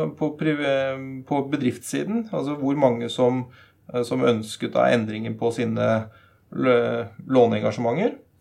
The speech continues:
så var det jo en ekstrem peak i mars, men kom fort ned igjen i april, og er nå tilbake for, eh, mange av bankene på samme nivå, det samme veldig lave nivået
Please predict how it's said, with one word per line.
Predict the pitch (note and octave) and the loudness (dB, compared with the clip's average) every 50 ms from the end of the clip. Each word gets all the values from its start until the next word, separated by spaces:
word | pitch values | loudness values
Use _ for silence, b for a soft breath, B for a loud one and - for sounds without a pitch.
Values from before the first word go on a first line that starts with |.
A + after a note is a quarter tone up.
| _ _ _ _ _ | _ _ _ _ _
så | - - D3 | -8 -4 2
var | C#3 C3 B2 | 4 4 4
det | B2+ C3 | 4 2
jo | C#3 | 0
en | E3 F#3+ - - | -2 -4 -10 -16
ekstrem | - - - - - - - _ - - B2+ C3 C#3+ D#3+ D#3 - | -18 -18 -18 -20 -20 -20 -20 _ -4 -2 0 0 0 0 -4 -8
peak | - - D3+ G3+ A3 - - - - _ _ _ - | -6 -6 -4 -4 -6 -8 -12 -20 -20 _ _ _ -4
i | C3 C3+ D#3 | -2 0 0
mars, | A3 B3 - - - - - _ _ _ _ _ _ _ | 0 -2 -2 -6 -12 -14 -16 _ _ _ _ _ _ _
men | - C#3 C#3 | -8 -8 -2
kom | - D#3 D#3 D3+ D#3+ D#3+ - - _ _ _ _ - - | 2 2 4 4 2 -2 -4 -8 _ _ _ _ -20 -10
fort | - - G3 G3 - - - | -4 -2 -2 -2 -2 -4 -2
ned | C3+ B2+ A#2+ A#2+ | 0 0 2 2
igjen | B2 B2 C3 | 2 4 4
i | C#3 | 4
april, | C#3+ C#3 - C#3 F3 A3+ C4+ C4+ | 2 2 0 -4 -4 -4 -2 0
og | G#3 F3 E3 | 2 4 4
er | D#3 D3+ | 4 4
nå | C3+ C3+ C3+ D3+ D#3 B B B B B _ _ - - - | 2 2 2 2 0 B B B B B _ _ -20 -8 -4
tilbake | - D#3+ C#3 A#2 A#2 A#2 A#2 A2+ - - - - G3 G3+ | -2 -2 0 2 2 2 2 2 0 -2 -4 -2 -2 -2
for, | - - C#3 C3 C3 C3+ C#3+ - - | 0 0 2 2 2 0 -2 -6 -6
eh, | - B2+ C3 B2+ B2 | -4 -2 0 0 0
mange | C3 C3+ B2+ B2+ B2+ | 0 0 0 0 2
av | C3+ C#3 | 2 2
bankene | B2 A2+ - - F#3 G#3 G#3+ | 2 0 -2 -6 -6 -4 -4
på | G3+ F#3+ | -4 0
samme | - F#3 C#3+ B2+ B2 | 0 0 0 0 -2
nivå, | C3 C3 B2 A#2+ A#2+ B2+ C3 C#3 C3+ C#3 | -4 -2 0 0 0 0 0 -2 -4 -8
det | C#3 C3+ | -10 -4
samme | - - C3+ A#2+ B2 B2+ B2+ | 0 0 0 0 -2 -4 -4
veldig | D#3 C#3+ C3 A#2+ A2 G#2+ G#2+ A#2 C#3 D3 | -2 -2 0 0 -2 -4 -6 -4 0 2
lave | C#3 B2 A2+ A2+ A#2+ | 2 2 2 0 -4
nivået | C3+ C3+ B2 C3+ F#3+ B3+ b | -6 -2 0 0 0 0 b